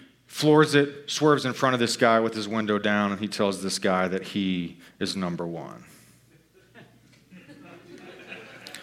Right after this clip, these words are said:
And I thought to myself, "Man,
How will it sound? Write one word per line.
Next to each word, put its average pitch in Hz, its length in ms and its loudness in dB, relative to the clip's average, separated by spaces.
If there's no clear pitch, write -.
And 107 80 -2
I 113 60 0
thought 190 280 4
to 156 120 -2
myself, 123 500 0
"Man, 120 580 0